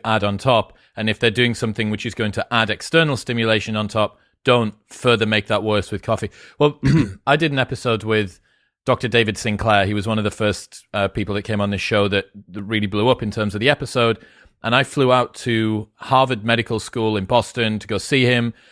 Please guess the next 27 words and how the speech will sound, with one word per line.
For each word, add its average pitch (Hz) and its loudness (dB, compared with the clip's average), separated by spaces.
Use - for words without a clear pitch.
And 104 0
he 110 -4
needed 139 0
to 117 -2
push 127 -4
back 117 0
by 101 0
half 117 0
an 107 -6
hour. 104 0
So - -6
I'd 104 -6
rocked 165 2
up, 135 2
I'd 107 -2
got 127 0
my 123 0
little 120 0
badge 113 2
that 101 -6
had 107 -2
my 110 -2
name 107 -2
on 104 -2
that 98 -8
looked 95 -10
cool. 101 -4